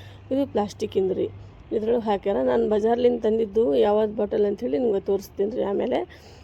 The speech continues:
ಈಗ ನೋಡ್ರಿ ಫ್ರೆಂಡ್ಸ್, ಇಷ್ಟು ತುಪ್ಪ ತೆಗ್ದಾರ ನಮ್ಮ ಮಮ್ಮಿ. ನಮ್ಮ ಹಸ್ಬೆಂಡ್ಗೆ ಭಾಳ ಇಷ್ಟ ರೀ ತುಪ್ಪ, ಇದು ಬೆಣ್ಣೆ ರೀ, ಸಾರಿ, ಬೆಣ್ಣೆ ಭಾಳ ಇಷ್ಟ ಅವ್ರಿಗೆ. ದೋಸೆ ಅದು ಮಾಡಿದ್ರೆ ಹಚ್ಕೊಂಡು ತಿಂತಾರೆ ಇವರು.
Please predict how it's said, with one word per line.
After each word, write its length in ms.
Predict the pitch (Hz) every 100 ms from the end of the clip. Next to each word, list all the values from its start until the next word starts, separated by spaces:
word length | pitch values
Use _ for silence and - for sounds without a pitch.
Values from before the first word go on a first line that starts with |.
| - -
ಈಗ 180 | 240 240
ನೋಡ್ರಿ 180 | 233
ಫ್ರೆಂಡ್ಸ್, 280 | 233 233 220
ಇಷ್ಟು 560 | 214 - 208 202 202 - -
ತುಪ್ಪ 220 | 214 233
ತೆಗ್ದಾರ 360 | 220 202 185 208
ನಮ್ಮ 200 | 202 202
ಮಮ್ಮಿ. 220 | 202 254
ನಮ್ಮ 240 | 233 214
ಹಸ್ಬೆಂಡ್ಗೆ 360 | 214 226 220 208
ಭಾಳ 180 | 220 214
ಇಷ್ಟ 280 | 214 202 202 202
ರೀ 80 | -
ತುಪ್ಪ, 280 | 202 - 240 311 - - - - -
ಇದು 200 | 220 208
ಬೆಣ್ಣೆ 340 | 180 208 240 220
ರೀ, 140 | 233 339 311 -
ಸಾರಿ, 280 | 208 208 320
ಬೆಣ್ಣೆ 440 | 220 214 226 233
ಭಾಳ 240 | 214 214
ಇಷ್ಟ 320 | 220 208 - -
ಅವ್ರಿಗೆ. 680 | 202 254 269 311 247 208
ದೋಸೆ 260 | 214 214 233
ಅದು 220 | 214 208
ಮಾಡಿದ್ರೆ 360 | 208 208 233 247
ಹಚ್ಕೊಂಡು 340 | - 240 226
ತಿಂತಾರೆ 400 | 220 214 202 185
ಇವರು. 320 | 262 285 320